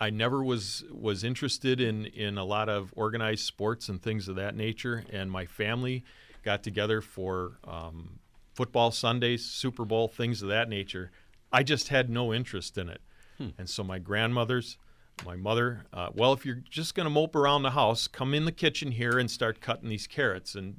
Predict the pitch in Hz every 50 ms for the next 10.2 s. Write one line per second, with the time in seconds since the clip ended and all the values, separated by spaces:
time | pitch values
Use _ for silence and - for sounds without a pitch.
0 | - - 117 107 98 101 98 90 85 - - - - - - - - - - -
1 | 123 123 107 117 127 139 127 92 85 92 92 85 80 82 - - - - 113 113
2 | - - 180 175 139 117 117 120 302 285 - - - - - 117 117 113 135 151
3 | 156 - - - 147 156 147 139 123 117 120 113 107 104 - - - - - 123
4 | 131 160 139 92 85 - - - - - - - - - - - - 110 107 107
5 | 104 101 107 104 147 156 165 160 147 117 110 104 - - 135 143 160 165 - -
6 | - 104 98 98 104 104 110 117 - - - 90 85 87 87 85 90 - - -
7 | 98 101 98 95 90 - - - - - - - - 101 110 110 95 104 107 113
8 | 113 113 110 110 110 104 98 - - - - 95 98 98 92 - - - 92 87
9 | - - - - - _ - 147 143 151 147 123 107 104 110 110 110 110 92 95
10 | 92 90 87 87